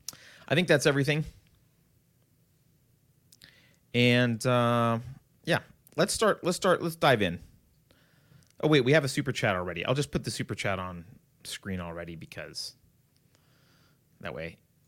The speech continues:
I won't have to come back to it later. Binary Bard. Oh, yeah, super chats. Beverly's also off today. So it's literally just me. I'm in charge of super chats, so you can blame me if I forget to do stuff. But I will try and read them all,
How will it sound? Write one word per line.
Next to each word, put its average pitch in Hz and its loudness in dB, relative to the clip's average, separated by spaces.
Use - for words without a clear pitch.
I - -10
won't - -8
have 92 -14
to - -20
come 101 -8
back 90 -6
to 92 -8
it 82 -6
later. 101 -4
Binary 131 6
Bard. 127 4
Oh, 156 6
yeah, 143 4
super 165 -4
chats. 131 2
Beverly's 156 2
also 127 2
off 107 0
today. 92 -4
So 113 2
it's 110 -2
literally 139 2
just 107 -4
me. 90 -2
I'm 95 -4
in 98 -4
charge 95 -6
of 90 -10
super - -10
chats, - -10
so - -8
you 90 -6
can 92 -6
blame 90 -6
me 80 -12
if 76 -12
I 71 -6
forget 90 -14
to - -14
do 90 -10
stuff. - -10
But 98 -4
I 104 2
will 120 2
try 110 -4
and 95 -4
read 104 -4
them 90 -6
all, 76 -14